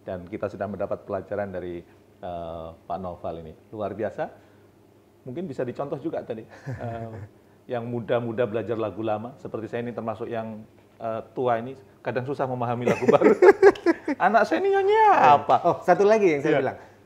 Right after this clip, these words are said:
Speaker 2: Jangan kemudian buat yang para non millennials bahwa millennials itu dianggap sebagai makhluk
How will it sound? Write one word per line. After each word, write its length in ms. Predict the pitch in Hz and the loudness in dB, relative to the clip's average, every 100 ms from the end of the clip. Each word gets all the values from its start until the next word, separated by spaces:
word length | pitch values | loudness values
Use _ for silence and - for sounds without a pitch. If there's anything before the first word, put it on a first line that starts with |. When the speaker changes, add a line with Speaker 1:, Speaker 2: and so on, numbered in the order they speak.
| - | -10
Speaker 2:
Jangan 460 | 110 151 147 175 220 226 220 170 | -4 -2 -2 -2 -2 -4 -6 -8
kemudian 640 | 156 139 135 170 202 170 | -6 -6 -4 -2 -4 -2
buat 160 | 123 123 | -4 -2
yang 160 | 120 | -4
para 160 | 120 120 | -2 -2
non 160 | 123 | -4
millennials 400 | 120 120 147 160 | -4 -4 -6 -6
bahwa 240 | 123 127 180 | -4 -2 -2
millennials 480 | 175 151 143 135 135 | -2 -4 -2 -4 -4
itu 160 | 190 | -2
dianggap 320 | 180 135 185 | -2 -2 -4
sebagai 560 | - 131 131 170 180 170 - _ - | -6 -4 -4 -2 -4 -8 -18 _ -10
makhluk 560 | 139 131 143 160 - | -10 -6 -4 -4 -6